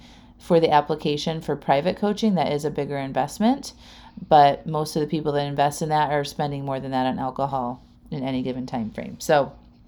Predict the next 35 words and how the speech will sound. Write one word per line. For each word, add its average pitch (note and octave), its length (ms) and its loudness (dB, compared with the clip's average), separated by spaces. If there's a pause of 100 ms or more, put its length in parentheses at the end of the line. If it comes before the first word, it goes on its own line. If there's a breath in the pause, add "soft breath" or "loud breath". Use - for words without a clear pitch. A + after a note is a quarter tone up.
(280)
if F#3 140 -4
you're E3+ 120 0
ready E3 220 4
to A3 100 4
go, F3 240 4
join D#3+ 240 -4
Alive D#3 240 4
A D3+ 80 2
F D3 180 0
or D3 100 0
apply C#3+ 300 0
for C#3 140 -8
private C#3 340 -4
coaching, - 500 -8 (220)
okay? D3 440 0 (440 loud breath)
The B3+ 80 2
other E4+ 160 6
thing E4 220 4
I A3+ 60 8
wanna G3+ 200 6
make F3+ 200 4
sure F3+ 200 2
that D#3+ 260 4
everybody E3 440 4
knows D3 340 0
is D#3+ 160 -2
that E3+ 220 6
I F#3+ 160 8
don't A3 320 4
provide D3+ 720 4
medical D3+ 400 0
diagnosis, C#3+ 880 0
advice, C#3 680 0
alcohol, C#3+ 640 2
drug C#3+ 280 2